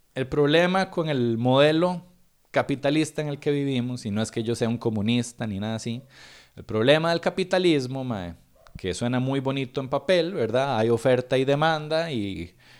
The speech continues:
y hay competitividad y los mejores productos o servicios son los que se llevan la mayor tajada y la gente que más trabaja es la que más gana. Suena lindísimo todo, pero el capitalismo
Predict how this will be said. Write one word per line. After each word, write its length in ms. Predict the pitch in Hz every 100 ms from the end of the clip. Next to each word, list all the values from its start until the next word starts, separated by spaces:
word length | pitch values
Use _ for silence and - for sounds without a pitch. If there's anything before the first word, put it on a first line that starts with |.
| _
y 120 | 98 98
hay 540 | 110 113 120 123 117 - _
competitividad 1120 | 127 123 127 131 131 139 143 165 175 170 170
y 320 | 165 113 104 101
los 360 | 101 101 101
mejores 460 | 101 101 131 135 135
productos 720 | 127 123 147 147 - 131 120
o 140 | 117 113
servicios 640 | 107 110 139 143 147 135
son 280 | 127 120 123
los 240 | 123 123
que 240 | - 131 131
se 160 | 110
llevan 260 | 104 120 123
la 80 | 117
mayor 300 | 120 131 127
tajada 640 | 131 151 143 143 143 139
y 100 | 107
la 120 | 92
gente 300 | 104 113 123
que 80 | 117
más 220 | 117 123
trabaja 400 | 123 117 117 120
es 60 | 127
la 80 | 117
que 120 | 117
más 180 | 117 127
gana. 420 | 165 160 170 - - - - - _
Suena 280 | - 147 156
lindísimo 640 | 151 156 151 156 165 160
todo, 420 | - 160 160 160 -
pero 420 | 151 151 165 -
el 160 | 127 127
capitalismo 920 | 151 165 - 165 165 143 143 151